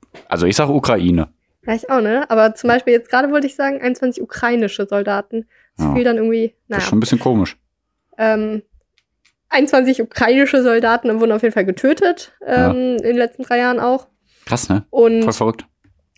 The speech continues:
Speaker 2: das ist alles passiert.
Speaker 1: Hm.
Speaker 2: Und jetzt gerade actet Putin aber ein bisschen crazy, ne?
Speaker 1: Mhm.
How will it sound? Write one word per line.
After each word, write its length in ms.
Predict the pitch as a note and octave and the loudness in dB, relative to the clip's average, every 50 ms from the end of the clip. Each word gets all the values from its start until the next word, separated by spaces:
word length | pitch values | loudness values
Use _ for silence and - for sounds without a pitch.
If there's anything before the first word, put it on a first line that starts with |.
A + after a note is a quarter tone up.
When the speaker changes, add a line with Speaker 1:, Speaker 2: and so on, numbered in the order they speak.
| _ - | _ -4
Speaker 2:
das 260 | B3 A#3+ B3 B3 - | -2 0 0 0 -2
ist 160 | B3+ - - | -4 -2 0
alles 200 | A#3 A#3+ A#3 - | 0 0 0 -2
passiert. 640 | - A3+ G#3 - - C4+ D4 F4 G#4 A#4 - - - _ _ - | -4 -6 -4 0 2 2 4 4 2 0 -2 -8 -16 _ _ -2
Speaker 1:
Hm. 200 | F#2 F#2+ G#2 G#2+ - - | 0 0 0 -2 -2 2
Speaker 2:
Und 240 | - B3+ B3+ B3+ | 2 4 4 4
jetzt 220 | - A#3+ A3+ - - | 2 0 0 -2 -4
gerade 320 | - A3+ A#3+ C4+ D#4+ F4 F#4 G4 F#4+ - - - | -2 0 0 2 2 4 4 4 2 0 -2 -4
actet 680 | - - - - - - F4 F4 E4+ - - - - | -6 -6 -6 -6 -2 0 2 2 0 -2 -6 -10 -10
Putin 440 | - - - E4 F4 F4 - F4+ D#4 | -6 0 2 2 2 4 2 2 2
aber 180 | - - C#4 C#4+ | 2 2 2 2
ein 100 | C#4+ C4+ | 2 2
bisschen 240 | C#4+ C#4 - D4+ C#4+ | 0 0 0 -2 -2
crazy, 640 | - - - A3+ A3 A#3 A#3 A3+ G3 F#3+ G3 G3+ G3+ | -2 0 2 4 4 4 4 2 -2 -2 -4 -2 -2
ne? 240 | G3+ G#3+ A#3 D4+ G4+ G#4+ - _ _ - - | 0 0 2 2 0 -2 -4 _ _ -2 0
Speaker 1:
Mhm. 380 | F#2+ G2+ G2+ A2+ C#3 E3 - | 2 4 4 4 2 2 -2